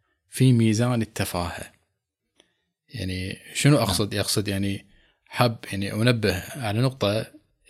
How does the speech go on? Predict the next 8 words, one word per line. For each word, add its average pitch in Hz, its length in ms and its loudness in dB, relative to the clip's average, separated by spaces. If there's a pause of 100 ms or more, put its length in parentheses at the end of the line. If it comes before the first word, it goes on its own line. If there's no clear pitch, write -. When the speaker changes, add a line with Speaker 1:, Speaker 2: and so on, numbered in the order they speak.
(180)
Speaker 1:
يعني 107 140 -8
الأخطر 127 580 2
من 113 280 2
هؤلاء 120 720 4 (560)
الشخصيات 110 600 -4
التافهة 98 580 -4 (1300)
تفاهة 139 440 4
الأفكار 143 500 0